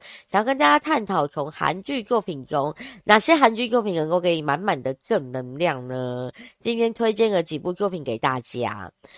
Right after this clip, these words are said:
对，下一段节目呢，我们会继续推荐不一样的，然后是每期很喜欢的一些韩剧作品给大家。那如果大家觉得，诶，好像遗漏掉什么了，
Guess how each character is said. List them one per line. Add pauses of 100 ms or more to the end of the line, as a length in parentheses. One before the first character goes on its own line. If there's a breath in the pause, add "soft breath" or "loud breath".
(120)
对，
下
一
段
节
目
呢，
我
们
会
继
续
推
荐
不
一
样
的， (300 soft breath)
然
后
是
每
期
很
喜
欢
的
一
些
韩
剧
作
品
给
大
家。 (340 loud breath)
那
如
果
大
家
觉
得，
诶， (440 soft breath)
好
像
遗
漏
掉
什
么
了，